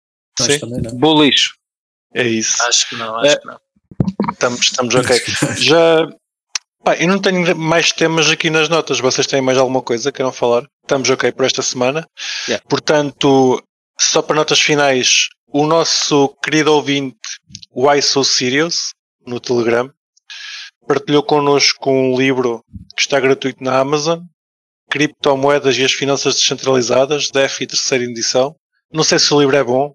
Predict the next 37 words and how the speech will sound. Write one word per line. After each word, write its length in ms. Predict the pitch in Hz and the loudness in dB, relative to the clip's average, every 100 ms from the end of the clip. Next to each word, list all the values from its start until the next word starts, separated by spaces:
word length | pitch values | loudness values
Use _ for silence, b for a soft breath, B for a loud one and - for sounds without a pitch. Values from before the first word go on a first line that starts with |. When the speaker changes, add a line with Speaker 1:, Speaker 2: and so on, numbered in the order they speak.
| _ | _
Speaker 1:
mas 160 | 139 135 | -2 2
é 100 | 135 | 2
à 80 | 123 | 2
borla. 400 | 113 120 127 143 _ - | 2 0 0 -6 _ -12
Não 140 | 127 | -8
tenho 220 | 127 127 | -2 -2
que 60 | 117 | -2
gastar 220 | 127 131 | -2 -2
cripto, 400 | 117 120 117 - 120 | -2 -6 -8 -8 -10
portanto, 340 | - - 123 | -12 -12 -8
se 120 | - | -8
quiserem, 580 | - 123 127 127 120 117 | -4 -2 0 2 0 -2
vai 140 | 131 131 | -4 -4
ficar 340 | - 123 127 | -4 -2 0
o 80 | 120 | -2
link 160 | 123 - | -6 -8
na 80 | 123 | -6
descrição. 580 | - - 131 - 127 156 _ _ _ - | -6 -6 -4 -2 -4 -6 _ _ _ -4
Tem 200 | 160 160 | 0 2
os 160 | 151 147 | 2 2
eventos, 680 | 143 143 143 - - - - | 4 2 0 -4 -4 -4 -6
se 160 | - - | -6 -6
quiserem 340 | - 123 127 | -2 0 0
participar, 800 | 120 127 - - 135 - 127 131 - _ _ _ _ _ | 0 -4 -2 -6 -4 0 2 0 -4 _ _ _ _ _
que 500 | - 135 139 135 135 - _ _ _ - | -2 2 2 2 -2 -8 _ _ _ -2
eu 240 | 135 127 - _ | 0 0 -6 _
não 160 | 139 139 | -4 -4
fui 300 | - - 127 | -2 -4 -2
ver 160 | 120 120 | 0 0
esta 260 | 117 139 | 0 -2
semana, 540 | - - 147 170 170 170 | -4 -2 0 0 0 -2
mas 140 | 170 | -4
tenho 200 | - 160 | -4 -4
aqui 160 | 151 - | -2 -2
ainda 180 | 151 160 | 0 0
a 20 | |
ponte. 340 | - 135 127 | 0 -2 -2